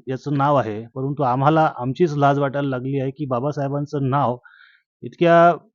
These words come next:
मातीमोल अवस्थेमध्ये ह्या ठिकाणी पाहावयास मिळते आहे. आणि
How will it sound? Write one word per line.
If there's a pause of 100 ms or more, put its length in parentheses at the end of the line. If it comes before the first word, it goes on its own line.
मातीमोल
अवस्थेमध्ये
ह्या
ठिकाणी
पाहावयास
मिळते
आहे. (1500)
आणि